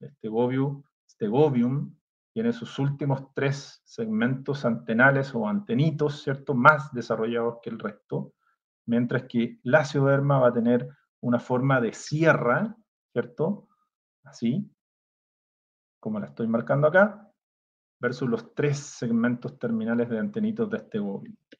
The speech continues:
¿ya? La diferencia entre ellos, en controles de fosfina, diez días versus tres a cinco días, dado que la Pseudoderma evolutivamente ha desarrollado mucha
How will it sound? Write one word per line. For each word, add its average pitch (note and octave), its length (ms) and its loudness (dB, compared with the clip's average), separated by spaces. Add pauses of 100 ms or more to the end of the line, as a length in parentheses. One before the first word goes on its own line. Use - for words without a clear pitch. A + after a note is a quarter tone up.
(140)
¿ya? B2 280 0
La A2 100 -2
diferencia B2+ 480 0
entre C#3+ 320 2
ellos, F3 560 -2 (280)
en G#2 200 -6
controles C3 560 2
de C3 120 0
fosfina, F3 720 -2 (460)
diez C3+ 460 2
días D3 340 6
versus A#2 600 0
tres B2 300 -4
a G#2+ 60 -8
cinco A2+ 440 -2
días, - 440 -8 (720)
dado B2+ 320 4
que C#3 340 2
la A2+ 120 0
Pseudoderma C3+ 840 2
evolutivamente C3+ 840 0
ha B2 60 4
desarrollado A2 560 0
mucha G#2+ 480 -4